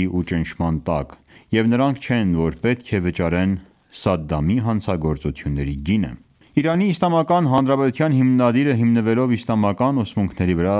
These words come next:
ընդգծեց, որ ագրեսիայի դեմ պետք է արդարացիորեն պայքարել։ Իրանի քաղաքները ռմբակոծելուն և հրթիռակոծելուն զուգահեռ Սադդամը փորձում էր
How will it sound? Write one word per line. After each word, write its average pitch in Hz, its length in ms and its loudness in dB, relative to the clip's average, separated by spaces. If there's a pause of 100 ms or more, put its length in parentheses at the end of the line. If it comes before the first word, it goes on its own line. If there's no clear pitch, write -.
ընդգծեց, 98 600 0
որ 151 280 -2 (340)
ագրեսիայի 139 680 0
դեմ 117 340 0
պետք 131 360 -4
է 76 160 -2 (360)
արդարացիորեն 107 1040 0
պայքարել։ 71 540 -6 (420)
Իրանի 127 380 2
քաղաքները 123 640 0
ռմբակոծելուն 107 1040 0
և 110 260 0
հրթիռակոծելուն 101 1200 -2
զուգահեռ 139 580 0
Սադդամը 95 540 0
փորձում 95 480 -2
էր 123 120 0